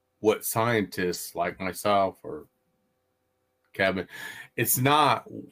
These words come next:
the reason that we went into the field. We went in the field because we love science and we wanted to help people. And it doesn't matter whether in Africa or not. Okay? It,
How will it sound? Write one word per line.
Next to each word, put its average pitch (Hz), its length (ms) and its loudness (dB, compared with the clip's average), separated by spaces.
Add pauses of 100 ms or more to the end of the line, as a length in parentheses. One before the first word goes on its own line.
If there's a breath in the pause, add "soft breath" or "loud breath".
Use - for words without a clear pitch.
the 107 120 2
reason 110 720 4
that 101 180 4
we 104 160 2
went 110 340 4
into 98 320 0
the 87 160 0 (140)
field. - 400 2 (300)
We 107 100 0
went 165 260 6
in 160 80 4
the 110 80 0
field 107 720 4 (260)
because 101 540 0
we 101 160 0
love 98 300 0
science 117 640 2
and 107 100 -6
we 104 120 2
wanted 135 180 4
to 143 60 6
help 165 360 0
people. - 380 -4 (560 soft breath)
And 143 240 6
it 135 260 4
doesn't 170 280 4
matter 175 200 6
whether 165 300 4
in 123 80 2
Africa 107 520 2
or 107 120 4
not. 127 360 0 (920)
Okay? 95 560 0 (120)
It, 107 240 -4